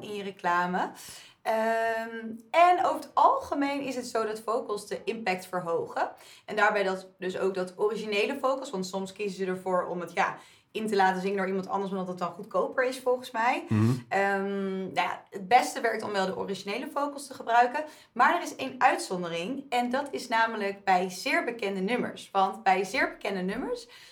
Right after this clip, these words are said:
Speaker 1: zorgt er dus voor, wanneer je juist geen vocals gebruikt, dat mensen mentaal gaan meezingen, zogezegd.
Speaker 2: Juist.
Speaker 1: En dat zorgt er dus weer voor dat je juist die impact weer kan verhogen, omdat je daarmee eigenlijk die engagement een beetje verhoogt.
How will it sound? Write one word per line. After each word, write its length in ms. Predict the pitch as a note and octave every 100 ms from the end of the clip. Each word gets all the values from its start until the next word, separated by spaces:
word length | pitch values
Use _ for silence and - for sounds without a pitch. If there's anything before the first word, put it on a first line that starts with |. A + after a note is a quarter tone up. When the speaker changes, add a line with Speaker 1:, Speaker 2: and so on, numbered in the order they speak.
| -
Speaker 1:
zorgt 340 | - D#4+ -
er 60 | C4
dus 200 | A#3 A3+
voor, 140 | B3 A#3+
wanneer 240 | A3+ G#3+
je 60 | G#3
juist 280 | G3 - -
geen 300 | - D4 A4+
vocals 400 | - G3+ G3 G3
gebruikt, 520 | - F3+ F3+ - - - - _
dat 200 | A#3 A#3+
mensen 380 | B3+ C#4 C4+ B3
mentaal 480 | A3 A3+ B3+ D4
gaan 320 | - G#3 F#3+ F#3
meezingen, 540 | G3+ C#4+ - F3 F3
zogezegd. 720 | - F3 - - F3+ - -
Speaker 2:
Juist. 500 | - - - - -
Speaker 1:
En 320 | A#3 A3 A3 G#3
dat 220 | B3 D#4+
zorgt 240 | F4 E4
er 60 | C4+
dus 120 | A#3+
weer 160 | G3+ G3+
voor 160 | - G3+
dat 140 | A3
je 80 | A#3
juist 280 | A3+ B3+ B3+
die 100 | -
impact 340 | C4+ B3+ A#3
weer 120 | A#3 A3+
kan 220 | A3+ A#3
verhogen, 420 | G#3 G3 C4+ -
omdat 280 | G3+ G#3 -
je 80 | G3
daarmee 280 | - B3 -
eigenlijk 320 | A3+ G#3+ G#3
die 260 | A3+ G#3+ G#3
engagement 560 | G#3 E4 G4 G#3+ F#3+
een 60 | F#3+
beetje 320 | F#3 F3+ G3
verhoogt. 540 | F#3 F3 F3 G#3 -